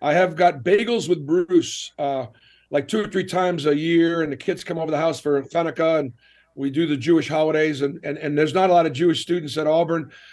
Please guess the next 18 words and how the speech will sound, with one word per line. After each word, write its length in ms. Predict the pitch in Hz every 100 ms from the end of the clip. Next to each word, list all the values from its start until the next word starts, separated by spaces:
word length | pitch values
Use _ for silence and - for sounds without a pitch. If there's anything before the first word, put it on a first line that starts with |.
| - -
uh, 100 | 147
but 160 | 170
there 80 | 208
are 60 | 190
some. 300 | - 214 170
We 80 | 202
had 100 | 139
sixty 640 | - - 226 - - 196
kids 580 | 196 196 170 135 120 - _ _ _ _ _
this 280 | 131 147 -
morning, 500 | 160 175 160 123 123 - - -
and 100 | 147
let 100 | 165
me 60 | 214
tell 160 | 208 196
you 80 |
something, 300 | 175 180 165
Dan. 340 | 143 151 139